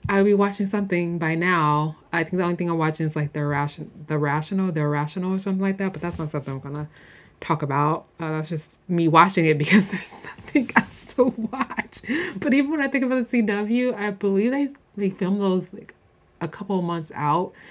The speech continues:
At least when I think about, uh, when they announced, like, they wrapped to, to when the actual finale happened. So it's gonna be interesting to see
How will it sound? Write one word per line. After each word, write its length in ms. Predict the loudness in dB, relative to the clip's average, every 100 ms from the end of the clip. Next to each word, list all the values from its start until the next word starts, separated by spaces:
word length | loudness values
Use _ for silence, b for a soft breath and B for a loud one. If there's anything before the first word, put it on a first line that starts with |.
| B B B B -4
At 80 | -2
least 200 | 0 0
when 120 | -2
I 60 | -2
think 180 | -2
about, 680 | 0 2 4 4 2 -2 -6
uh, 680 | -4 -2 -2 -6 -8 -12 -16 -20 _ _ _ _ _ _ _ _ _ -4
when 220 | 0 2
they 220 | 4 4
announced, 340 | 4 0 -2 -4
like, 140 | -2
they 120 | 0
wrapped 380 | 0 0 0 -4 _ -12
to, 500 | -2 0 2 0 -2
to 420 | -8 0 2 2
when 260 | 2 0
the 140 | 0 -2
actual 300 | -6 -8 -10
finale 520 | -6 -4 -4 -4 -6
happened. 640 | -4 -4 -2 0 4 4
So 400 | 4 2 2 0 -4 B B B _ _ _ _ -4 6
it's 140 | 6
gonna 180 | 10 10
be 120 | 10
interesting 540 | 8 4 2 2 2 2
to 80 | 0
see 580 | 2 2 2 2 -2